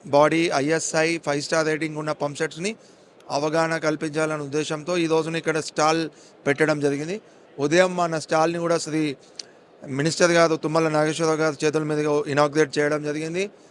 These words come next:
ఆయనకు కూడా ఈ ప్రోడక్ట్స్ చాలా నచ్చాయి. ఆయన పర్సనల్గా కూడా ఆయనకు పంప్ సెట్ కావాలని ఆయన స్వయంగా ఆయన ఓఎస్డీ గారి ద్వారా ఫోన్ కూడా చేశారు. అవి కూడా మేము వాళ్ళకి సప్లై చేసి ఆయన కూడా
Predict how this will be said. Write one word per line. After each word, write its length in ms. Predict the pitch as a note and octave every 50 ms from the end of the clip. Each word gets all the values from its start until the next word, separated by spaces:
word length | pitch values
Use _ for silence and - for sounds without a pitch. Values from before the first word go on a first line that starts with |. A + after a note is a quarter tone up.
| - - - -
ఆయనకు 340 | - C#3+ D#3 D#3+ E3+ E3+ D3+
కూడా 200 | D#3+ E3+ F3 F3+
ఈ 120 | F3 E3
ప్రోడక్ట్స్ 500 | D3+ - D3+ D3+ D3+ D#3 D#3+ - - -
చాలా 180 | D3 D3 D3+ D#3
నచ్చాయి. 420 | D3 C#3+ C#3 - - E3 F3 G#3+ A3+ - - - - - - - - - -
ఆయన 200 | C#3+ D3+ E3 E3
పర్సనల్గా 720 | - - - D3 D3+ - D3 F3 F3+ F3+ F3+ F#3 F#3 F#3
కూడా 200 | F3+ F3 F3 F#3 F#3+ F#3
ఆయనకు 220 | F3+ E3+ E3+ D#3+ - -
పంప్ 160 | D3+ D3 C#3+
సెట్ 120 | D#3+ E3 D#3+
కావాలని 380 | D#3 D#3 D#3 D#3 D#3+ D#3+ D#3
ఆయన 260 | D#3 D3+ D3+ D3+ D3
స్వయంగా 420 | C3 - D3 D3 D3+ D#3+ D#3+ E3 E3
ఆయన 300 | D#3+ D#3 D#3 D3 C#3+ B2+ - - - - - -
ఓఎస్డీ 280 | C3 C#3+ D3+ D3 C#3 D#3+
గారి 220 | D3+ D#3 D#3 C#3+
ద్వారా 260 | C3+ D3 D3 D3 D3+
ఫోన్ 280 | D3 - C#3+ D3 D3+ D#3
కూడా 140 | D#3 D#3 D3+ - D3+
చేశారు. 360 | D3 C3+ - D3+ D3+ F3+ A3 - - - _ - - - - - - _ -
అవి 180 | C3+ C#3 D#3
కూడా 160 | E3 E3+ E3+
మేము 320 | E3+ E3+ E3 D#3+ D#3+ D#3+ D3+
వాళ్ళకి 300 | D3 D3 D3 C#3+ C3 -
సప్లై 280 | - C#3 - D#3 D#3
చేసి 280 | D#3 D3+ D#3 D3 - F3
ఆయన 300 | D#3+ D#3 D3 D3+ D3+ D#3+
కూడా 320 | D#3 D3+ D#3+ E3+ E3+ D#3+